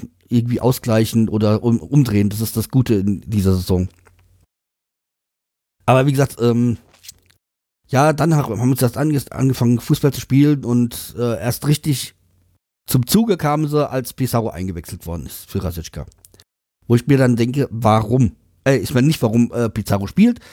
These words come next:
sondern wieso funkt-, das, funktioniert es erst, wenn Pizarro reinkommt? So richtig, äh, dass sie richtig gut spielen. Verstehe ich nicht. Ähm, ist schön, dass wir noch Pizarro haben, aber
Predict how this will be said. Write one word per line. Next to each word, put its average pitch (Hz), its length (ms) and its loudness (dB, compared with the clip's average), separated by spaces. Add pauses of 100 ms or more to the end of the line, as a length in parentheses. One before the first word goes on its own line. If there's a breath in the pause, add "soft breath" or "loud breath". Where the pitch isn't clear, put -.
(140 loud breath)
sondern 127 260 0
wieso 170 340 2
funkt-, 160 240 -8
das, 143 100 -6
funktioniert 131 600 -2
es 135 120 -8
erst, 226 520 0 (500 soft breath)
wenn 123 120 -2
Pizarro 123 400 0
reinkommt? 104 560 0 (920)
So - 100 -6
richtig, - 640 -2
äh, 101 400 -2
dass 110 160 2
sie 110 100 -2
richtig - 300 -4 (420)
gut 156 160 4
spielen. 80 380 -4 (1900)
Verstehe 131 340 2
ich - 160 -2
nicht. - 360 -10
Ähm, 110 380 0
ist - 160 -12 (640)
schön, 190 280 4
dass 156 220 -8
wir 143 280 -4
noch 131 240 -6
Pizarro 107 420 -6
haben, 240 300 -2 (800 soft breath)
aber 120 480 -2